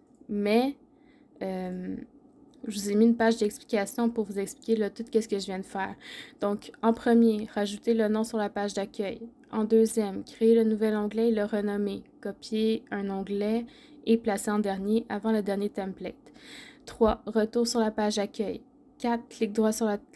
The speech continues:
case D P rajouter, lien hypertexte, emplacement dans ce document, choisir le bon, puis OK.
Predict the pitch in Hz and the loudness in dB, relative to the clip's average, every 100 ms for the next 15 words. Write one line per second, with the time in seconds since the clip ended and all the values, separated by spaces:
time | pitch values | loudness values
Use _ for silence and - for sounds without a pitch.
0 | - 214 214 214 202 214 220 214 202 196 | -4 0 0 0 0 0 2 0 0 -4
1 | - - 240 247 226 208 208 185 - - | -10 0 0 2 2 2 -2 -6 -10 -4
2 | 240 240 - 220 208 208 214 214 202 190 | -2 -2 -4 -4 -4 -4 -2 -2 -2 -6
3 | 202 202 208 233 - 233 220 208 190 196 | -6 -6 -2 0 0 -2 0 -2 -2 -2
4 | 226 233 - 220 - 202 - | -2 -2 -6 -8 -6 -8 -10